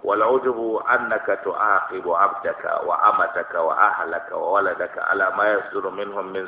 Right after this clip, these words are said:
su'i khulqin." Abun mamaki, kai ma dan adam kakan zo kai ma kanka mu'aqab, bawanka in yi ma ba daidai ba, baiwarka in tai ma ba daidai ba, iyalinka in sun ma ba daidai ba, kakan yi faɗa har ka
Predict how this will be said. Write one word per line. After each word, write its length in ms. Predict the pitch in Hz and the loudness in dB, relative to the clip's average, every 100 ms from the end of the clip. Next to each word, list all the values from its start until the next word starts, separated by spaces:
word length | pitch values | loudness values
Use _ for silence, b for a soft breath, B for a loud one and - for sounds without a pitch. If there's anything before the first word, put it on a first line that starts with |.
| - | -6
su'i 200 | 107 92 - | -4 -2 2
khulqin." 360 | 123 120 101 - - - - | 0 0 -4 -6 -14 -20 -8
Abun 240 | - 147 156 | 2 4 8
mamaki, 520 | 147 110 104 - - - - - - | 6 6 2 -2 -10 -18 -20 -20 -4
kai 120 | 190 | 0
ma 160 | 196 190 | 4 6
dan 180 | 185 180 | 6 6
adam 200 | 180 165 - | 6 4 2
kakan 400 | - 190 165 123 107 | -4 2 4 4 2
zo 360 | 123 131 - - - - - | 2 2 0 -12 -20 -8 2
kai 140 | 123 | 4
ma 120 | 123 | 4
kanka 340 | 120 143 123 123 | 4 4 4 2
mu'aqab, 680 | 117 - 104 - - 95 - | 4 4 4 4 -4 -10 0
bawanka 520 | 117 135 131 101 - | 4 6 4 2 -4
in 160 | - 117 | -8 -6
yi 120 | 117 | 0
ma 140 | 120 | 2
ba 120 | 107 90 | 4 2
daidai 320 | 85 82 85 | 0 -6 -2
ba, 160 | 85 82 - - - - - - - | 0 -2 -4 -14 -20 -20 -20 -20 -4
baiwarka 440 | 151 147 131 127 120 | 4 6 6 6 4
in 160 | 117 113 | 4 4
tai 120 | 123 | 6
ma 140 | 123 | 8
ba 140 | 117 101 | 8 8
daidai 320 | 92 90 90 | 6 2 2
ba, 220 | 87 90 - - - - - | 4 2 0 -12 -20 -14 0
iyalinka 580 | 117 135 151 139 - 117 | 6 6 6 2 0 -4
in 160 | 127 120 | -6 -8
sun 180 | 131 | -4
ma 160 | 127 123 | 2 4
ba 160 | 107 90 | 4 4
daidai 280 | 92 87 87 | 0 -4 -4
ba, 100 | 92 | -2
kakan 420 | 143 139 123 110 | -2 0 0 0
yi 100 | 117 | 0
faɗa 360 | 123 131 95 90 | 2 4 4 6
har 140 | 135 | 4
ka 100 | - | 2